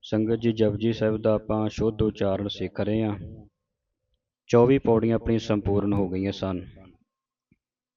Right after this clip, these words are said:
ਅੱਗੇ ਸ਼ੁਰੂ ਹੁੰਦਾ ਹੈ, "ਬਹੁਤਾ ਕਰਮ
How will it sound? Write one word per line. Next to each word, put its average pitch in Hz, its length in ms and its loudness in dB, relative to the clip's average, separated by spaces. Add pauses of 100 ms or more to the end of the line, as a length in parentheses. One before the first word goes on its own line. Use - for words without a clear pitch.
(300)
ਅੱਗੇ 113 180 0
ਸ਼ੁਰੂ 120 280 0
ਹੁੰਦਾ 101 260 0
ਹੈ, 101 200 -2 (2750)
"ਬਹੁਤਾ 120 540 6
ਕਰਮ 117 400 6